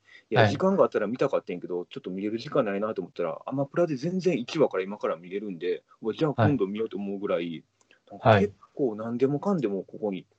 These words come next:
Speaker 1: アーカイブに溜まってて、
Speaker 2: そうっすよね。
Speaker 1: いや、もうなんか、テレビ、この先なんかもうレコーダーとかなんか録画とか、ちょっといらんくなるぐらい何でも見れる時代になってきてんねやと、ちょっとびっ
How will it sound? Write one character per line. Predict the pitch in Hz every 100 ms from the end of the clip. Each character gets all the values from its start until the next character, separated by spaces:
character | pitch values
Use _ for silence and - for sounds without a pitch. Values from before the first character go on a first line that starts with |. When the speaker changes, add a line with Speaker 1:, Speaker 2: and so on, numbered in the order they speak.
| _ _ -
Speaker 1:
ア | 131
ー | 135
カ | 135
イ |
ブ | 123 110
に |
溜 | 104
ま | 135 85
っ |
て | -
て、 |
Speaker 2:
そ | -
う |
っ |
す | -
よ | 87
ね。 | - _ - - - - _
Speaker 1:
い | 104
や、 | 101
も | 98
う |
な | 107 117
ん |
か、 | 101 87 - _ -
テ | -
レ | 185
ビ、 | 175 127 - _ _ _ _ _ _ _ -
こ | 160
の | 160
先 | 156 147
な | 120
ん | 101
か |
も | 98
う |
レ | 101
コ | 123 -
ー | 202
ダ | 127
ー |
と | -
か | - 90
な |
ん | 92
か | 82
録 | 98 -
画 | -
と | 185
か、 | - 95 - _ _ _ _ _ _ - _ _
ち | -
ょ | -
っ |
と | -
い | -
ら | 165 226
ん |
く | 220 202
な | 202
る | 185
ぐ | 175
ら | 170
い |
何 | 113 101
で | 117
も | 110
見 | 87
れ | 95
る | 110
時 | 98
代 | 113
に | 101
な | 80
っ |
て | - 90
き |
て | -
ん | 101
ね |
や | 90
と、 | 80
ち | - -
ょ |
っ | -
と | -
び |
っ | 101